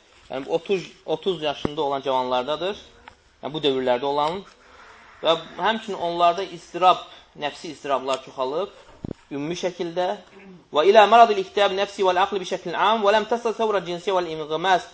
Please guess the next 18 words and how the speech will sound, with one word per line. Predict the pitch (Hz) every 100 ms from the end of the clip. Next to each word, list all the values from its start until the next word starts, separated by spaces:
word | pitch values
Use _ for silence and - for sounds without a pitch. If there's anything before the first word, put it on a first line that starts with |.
| - _ -
fil | 165 160
musəkkirat | - 170 - 165 185
vəl | 160 156
müxəddər | 151 160 170 185
ləti | 175 160
yasrifu | 180 185 175 170 156
aleyhə | 143 175 175 147
şəabul | 190 185 170 160
əmriki | 151 165 196 196
bələyin | 160 160 165 190 170 151
dolərat | 151 156 180 190 208 -
kullə | 170 156 127
am. | 110 - - _ _ _ _ _ _ _ _ _ _
Yəni, | 156 185
bununla | 220 254 226
yanaşı | 202 185 - 214 233 226 180
insanların, | 175 180 170 175 185 190 139 113 - -
yəni, | 123 143